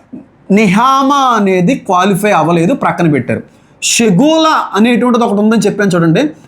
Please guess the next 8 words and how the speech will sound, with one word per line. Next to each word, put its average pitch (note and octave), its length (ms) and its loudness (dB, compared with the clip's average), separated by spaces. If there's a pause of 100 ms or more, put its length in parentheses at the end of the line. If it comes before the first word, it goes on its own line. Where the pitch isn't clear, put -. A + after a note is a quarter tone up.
(240)
అది F#3 200 0
already D3+ 760 0 (260)
ఒక F#3+ 260 0
దూడను F#3+ 360 0
కూడా E3+ 240 0
కన్నది. D#3+ 380 -2 (260)
రాసి C3 300 -2
పెట్టుకోండి. E3 680 0